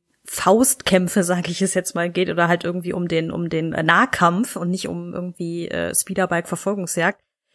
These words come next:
Ich find sowieso, dass alle Kämpfe in der Serie eine krasse Körperlichkeit haben. Also auch schon, wenn,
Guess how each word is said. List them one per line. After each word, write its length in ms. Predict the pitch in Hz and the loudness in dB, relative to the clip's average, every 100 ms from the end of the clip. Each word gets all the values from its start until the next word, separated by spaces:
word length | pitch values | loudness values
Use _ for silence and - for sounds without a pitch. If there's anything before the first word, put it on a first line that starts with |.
| - | -8
Ich 140 | - | -2
find 140 | 208 196 | 0 2
sowieso, 280 | 175 185 | 2 2
dass 240 | 190 175 - | 2 2 4
alle 220 | 202 254 | 6 6
Kämpfe 360 | 247 185 170 170 | 4 2 2 0
in 120 | 165 | 2
der 140 | 175 | 2
Serie 360 | 160 185 185 185 | 4 2 4 2
eine 140 | 175 | 2
krasse 440 | - - 208 - 196 | 0 -2 0 2 2
Körperlichkeit 760 | - 240 196 160 - - 165 | 2 2 2 0 -4 -2 -2
haben. 220 | 165 170 165 | 0 0 0
Also 200 | 170 170 | 0 0
auch 120 | 175 | 0
schon, 240 | - 196 | 2 2
wenn, 300 | 175 180 180 | 0 -2 -4